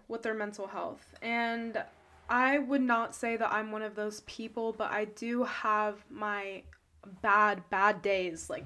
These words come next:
<laughs> very bad days. Lately, though, it's been a couple of months, and that was a bit extreme. I was not doing so well. <laughs> I was so upset, sad, but it was, like, an on and off. Like, I was good one day, not good the next, or I was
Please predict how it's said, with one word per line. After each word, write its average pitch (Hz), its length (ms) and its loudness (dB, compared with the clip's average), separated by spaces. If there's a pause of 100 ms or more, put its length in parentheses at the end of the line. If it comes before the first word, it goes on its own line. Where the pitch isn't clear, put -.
<laughs> - 80 -20
very 277 360 6
bad 240 300 4
days. 220 480 0 (640)
Lately, 294 460 6
though, 208 420 2
it's 226 220 -8
been 208 500 -4 (180)
a 214 80 -12
couple 226 320 -2
of 196 80 -4
months, 185 520 -8
and 214 280 -4
that 190 180 -2
was 269 140 -2
a 285 40 2
bit 269 160 2
extreme. 196 880 -6
I 208 320 -2
was 208 420 -6
not 208 400 -2
doing 185 280 -6
so - 180 -8
well. - 320 -6
<laughs> - 20 -12
I 277 280 2
was 302 400 6 (440)
so 302 600 4
upset, 277 800 2
sad, 262 640 4
but 262 80 2
it 233 100 2
was, 240 140 -4
like, 240 160 -4
an 226 80 -2
on 233 240 2
and 247 140 0
off. 226 300 2
Like, 226 120 -6
I 202 60 0
was 208 160 -4
good 214 220 -2
one 208 260 -2
day, 196 500 0
not 202 200 0
good 208 140 -2
the 208 60 -6
next, 196 420 -4
or 214 140 2
I 208 120 6
was 208 340 -6